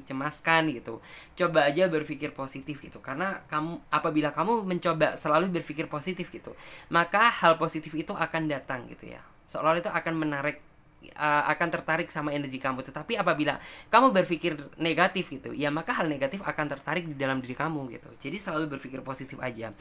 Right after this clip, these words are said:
Terus juga di sini ya seperti apa yang saya lihat tadi gitu, sebisa mungkin kamu jangan membebani pasangan kamu, tetapi lebih berikan support dan dukungan. Tunjukkan bahwa kamu ini layak untuk diperjuangkan.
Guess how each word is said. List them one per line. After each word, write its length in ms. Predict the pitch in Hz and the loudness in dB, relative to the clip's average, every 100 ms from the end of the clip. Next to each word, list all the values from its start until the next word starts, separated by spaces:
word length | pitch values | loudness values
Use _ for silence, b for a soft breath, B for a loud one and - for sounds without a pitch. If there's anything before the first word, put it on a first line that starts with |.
| B B B B 170 | B B B B -4
Terus 160 | 196 | 0
juga 160 | 180 156 | 4 4
di 160 | 151 | 4
sini 560 | 151 156 170 196 196 175 | 6 6 6 6 4 2
ya 240 | 139 139 | 6 6
seperti 400 | 147 143 156 165 | 6 2 0 2
apa 240 | 156 156 160 | 2 4 4
yang 160 | 160 | 4
saya 160 | 165 160 | 2 0
lihat 240 | 156 156 | 2 0
tadi 320 | 147 208 196 170 | 0 -2 -2 -4
gitu, 240 | 135 123 | -6 -8
sebisa 320 | - 156 147 | -8 -8 -4
mungkin 480 | 151 151 151 208 208 - - | -2 -4 -4 -6 -6 -10 -4
kamu 240 | 156 208 | -4 -2
jangan 560 | 165 160 139 139 147 151 B B B 175 | 2 2 4 2 0 -2 B B B -2
membebani 560 | 202 175 156 147 165 | 0 2 2 2 2
pasangan 400 | 156 156 147 139 | -2 -4 -2 -2
kamu, 320 | 131 131 131 151 | -2 -4 -4 -4
tetapi 320 | 151 147 180 | -2 0 2
lebih 480 | 175 156 139 180 165 147 | 2 2 0 -2 -2 -2
berikan 480 | 156 151 147 156 151 | 0 2 4 2 2
support 320 | 147 170 165 | 0 0 2
dan 160 | 151 147 | 2 0
dukungan. 480 | 143 143 139 127 | -2 -4 -4 -4
Tunjukkan 480 | 180 185 165 196 202 | -4 -4 2 4 6
bahwa 160 | 151 147 | 6 8
kamu 240 | 151 156 | 4 2
ini 160 | 180 185 | 2 4
layak 320 | 165 160 170 | 4 4 2
untuk 240 | 156 151 | -2 -4
diperjuangkan. 880 | 147 135 143 135 139 131 127 185 214 | -6 -6 -8 -2 2 2 2 0 0